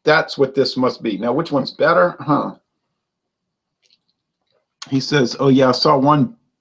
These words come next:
B D U where you, Doctor Dave, and Lee were talking about drama in the community." <laughs> Yeah, that's ironic, ain't it? Because then it was Doctor Dave and me and Lee, and everything was so happy, hunky-dory. And,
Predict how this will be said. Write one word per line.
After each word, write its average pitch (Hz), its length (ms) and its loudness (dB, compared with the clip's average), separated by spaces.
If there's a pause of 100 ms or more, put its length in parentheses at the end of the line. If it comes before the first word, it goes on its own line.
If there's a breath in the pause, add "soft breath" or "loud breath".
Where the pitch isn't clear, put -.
B 143 160 0
D 135 80 2
U 135 220 4
where 120 220 4
you, 143 320 2
Doctor 135 360 2
Dave, 127 340 0
and 113 120 0
Lee 131 120 0
were 120 100 -2
talking 123 240 0
about 107 220 0
drama 120 320 0
in 110 80 -6
the 110 60 -8
community." 113 680 -2
<laughs> - 1400 -20
Yeah, 170 220 4
that's 180 200 0
ironic, 147 480 2
ain't 135 180 -8
it? 165 200 -10
Because 131 320 -6
then 160 360 -4 (2500 soft breath)
it 127 100 -6
was 139 320 -4 (320 soft breath)
Doctor 190 320 2
Dave 196 560 0
and 127 160 -4
me 190 400 -4
and 117 240 -6 (100)
Lee, 175 300 -8
and 151 80 -4
everything 156 300 -6
was 135 200 -8
so 156 120 -2
happy, 147 500 -4
hunky-dory. 151 720 -2
And, 113 160 -6